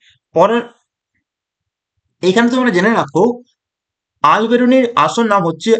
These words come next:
আবু রাহান মোহাম্মদ ইবনে আহমদ আল বেরুনি, এটা কিন্তু তার আসল নাম। কিন্তু এখান থেকে যেটা সব থেকে গুরুত্বপূর্ণ তথ্য, সেটা হচ্ছে আল বেরুনির লেখা বইয়ের নাম বা গ্রন্থের নাম, সেটার নাম কি? কিতাব উল হিন্দ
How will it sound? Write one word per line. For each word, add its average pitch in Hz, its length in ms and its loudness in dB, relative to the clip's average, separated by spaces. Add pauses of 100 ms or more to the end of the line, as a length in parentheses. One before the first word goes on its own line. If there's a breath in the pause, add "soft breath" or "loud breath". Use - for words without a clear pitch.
(120)
আবু 202 640 -2
রাহান 185 640 0 (140)
মোহাম্মদ 185 520 0 (200)
ইবনে 180 600 -2
আহমদ 151 380 -2 (280)
আল 139 220 0
বেরুনি, 113 460 -4
এটা 143 100 -2
কিন্তু 170 340 -6
তার 156 260 0 (120)
আসল 131 320 -4
নাম। 113 240 -6 (600 soft breath)
কিন্তু 233 340 -2 (120)
এখান 214 320 0
থেকে 226 120 -2
যেটা 226 160 2
সব 180 240 0 (140)
থেকে 226 120 -2
গুরুত্বপূর্ণ 202 540 -4
তথ্য, 196 380 -2
সেটা 180 140 -2
হচ্ছে 190 360 -4
আল 160 280 0
বেরুনির 190 360 -2
লেখা 139 540 0
বইয়ের 151 500 -2
নাম 175 280 -2
বা 180 100 0
গ্রন্থের 139 480 -2
নাম, 120 160 -2 (420)
সেটার 156 140 -4
নাম 170 180 0
কি? 214 300 -10
কিতাব 190 520 -2
উল 151 200 -2
হিন্দ 170 340 -4